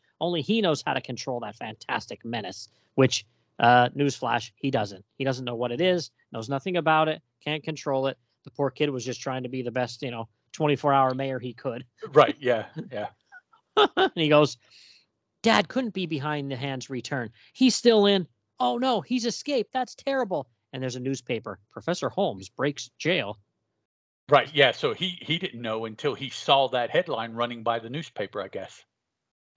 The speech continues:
Speaker 1: Yeah. So he runs right back to his home, to his ham radio, and he's calling the Teen Titans for help. <laughs>
Speaker 2: Now, does, does that seem similar at all to you?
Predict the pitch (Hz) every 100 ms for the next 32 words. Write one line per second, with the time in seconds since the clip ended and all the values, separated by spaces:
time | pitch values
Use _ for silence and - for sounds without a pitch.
0 | 127 143 135 113 151 131 120 143 135 143
1 | 135 107 110 120 156 202 214 208 - 214
2 | 196 - 202 196 185 - 160 160 143 -
3 | _ _ - 170 170 165 160 170 175 139
4 | 107 110 107 _ _ _ 123 107 135 120
5 | - 139 143 139 117 - 151 139 127 -
6 | 127 127 117 139 117 151 - _ 160 -
7 | - - - _ - - 170 170 _ -
8 | 156 - - 147 208 226 - _ - 208
9 | 214 202 185 _ _ _ - - 202 214
10 | 208 202 202 196 202 190 196